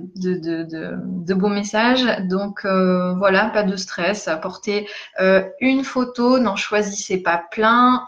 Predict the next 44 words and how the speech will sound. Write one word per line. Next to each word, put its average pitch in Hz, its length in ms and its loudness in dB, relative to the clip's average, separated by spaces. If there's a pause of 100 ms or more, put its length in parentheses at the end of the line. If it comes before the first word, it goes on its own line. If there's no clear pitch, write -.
euh, 185 200 0 (520)
une 226 160 -2
photo 220 320 -4
par 202 180 -4
famille 208 380 -2
parce 185 180 -8
que - 120 -6
le 180 80 -2
médium 185 360 0
ne 180 80 -2
pourra 165 340 -8
pas 196 100 -2
passer 202 300 -6
tout 208 120 -16
le 208 80 -2
monde, 220 160 0
donc 185 260 -6
il 185 60 -18
va 180 180 -2 (800)
essayer 208 480 -2
de 185 160 0
faire, 202 540 2
euh, 175 520 0
un 208 120 0
défunt 202 340 -2
par 190 240 -4
famille. 208 500 -2 (760)
Après, 190 260 -8
il 185 40 0
y 180 40 0
en 170 80 -2
a 165 80 0
d'autres 185 200 -2
qui - 120 -14
peuvent 185 160 -4
se - 80 -10
présenter 185 440 -4
spontanément, 185 760 -2
euh, 165 160 -6 (120)
en 180 100 -2
même 175 240 -4
temps. 220 180 -2 (760)
Mais 180 1160 0 (160)
voilà, 185 380 -6